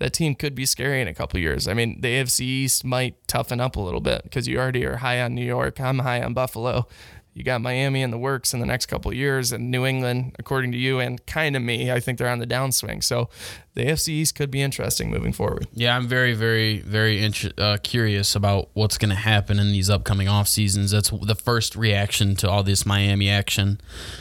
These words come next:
Speaker 2: to me was, "What the hell is gonna happen in, you know, in the near future?" You know, it's, yeah, they got all this going on, but you look at the draft picks, man, they are loaded for the next two seasons.
Speaker 1: Right. That is definitely true. Uh, and that's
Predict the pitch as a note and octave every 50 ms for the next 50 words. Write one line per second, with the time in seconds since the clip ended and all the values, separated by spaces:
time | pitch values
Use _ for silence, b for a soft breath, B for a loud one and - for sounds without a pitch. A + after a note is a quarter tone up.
0 | B B B - G#2 G#2+ A#2+ A#2+ A2+ G#2+ F#2+ F#2+ G2 G2 G2 F#2+ - G2+ G2+ G2+
1 | - - G#2 G#2+ G2+ G2+ G2 F#2+ G2+ G2 G2 G#2 G#2 G2+ G2+ G2 - G2+ G2 F#2+
2 | G2 F#2+ F2 F2+ G#2 - - - - _ - G2+ G2+ G2 F2+ G2 G#2+ G2+ G2 F#2+
3 | G2 G2 G#2 G#2 G#2 G2 F#2+ - - A#2 G#2+ - - D#2+ F#2 F#2+ G2 G2+ G2+ G2+
4 | F#2+ F#2+ G2 - - - - - A2 A#2+ A#2+ A2+ G#2+ G#2+ G#2+ G#2+ G#2+ G#2 G#2+ G2+
5 | G2+ G#2 G2 F#2 G#2 G2+ G#2 G#2+ A2 A#2+ A2+ G#2 G2 G2+ A2 B2+ C3+ C3 C3 B2
6 | G#2 F2 F2+ E2+ D#2+ G2 G2 G2+ G2 - - - E2+ E2+ - - - G2+ G2+ G2
7 | G2 G2 G#2+ G#2+ G#2 G#2+ G2+ G2 G2 G2 G2+ G#2 G#2+ A#2 A2+ G2+ F#2+ F#2 - -
8 | - G2+ F#2+ F#2+ F#2 F#2 - - - - G2 E2+ - - D#2 C#2 - - - -
9 | - - - - - C#3 B2+ B2 B2 A#2+ - C3 B2 - - B2 A2+ B2 - -
10 | A2+ A#2 B2 - B B B B B B B - A#2+ B2+ C3 B2+ B2+ B2+ C3 D3
11 | F#3 F#3+ - - -